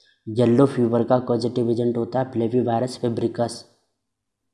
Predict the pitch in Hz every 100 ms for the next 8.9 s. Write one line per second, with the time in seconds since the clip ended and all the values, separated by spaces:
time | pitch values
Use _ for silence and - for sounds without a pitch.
0 | _ _ _ _ _ _ - 131 131 131
1 | - 135 131 127 127 117 120 131 120 120
2 | 123 123 120 120 123 120 123 127 113 113
3 | 117 120 127 123 117 113 113 120 117 117
4 | 123 - 117 113 110 117 110 110 110 110
5 | - - - _ _ _ _ _ _ -
6 | 120 113 127 131 120 120 123 120 123 123
7 | 120 123 135 113 117 120 135 123 120 117
8 | 127 117 113 117 - 117 117 -